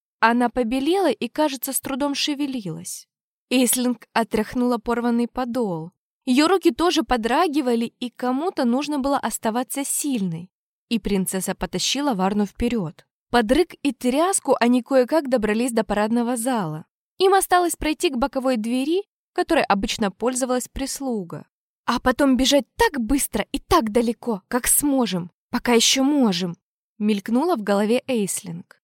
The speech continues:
«Если не варвары, то их увидит злой дракон, и бегущая из замка принцесса ему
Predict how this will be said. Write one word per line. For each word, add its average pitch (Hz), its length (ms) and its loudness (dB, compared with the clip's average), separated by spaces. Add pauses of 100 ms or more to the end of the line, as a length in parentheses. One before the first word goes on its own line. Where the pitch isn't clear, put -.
(300)
«Если 247 400 2
не 233 160 4
варвары, 208 640 0 (400)
то 247 120 4
их 220 440 0
увидит 226 400 0
злой 190 240 2
дракон, 185 600 -2 (440)
и 330 120 4
бегущая 320 560 4
из 247 260 -6
замка 247 340 2
принцесса 226 640 -2
ему 220 240 2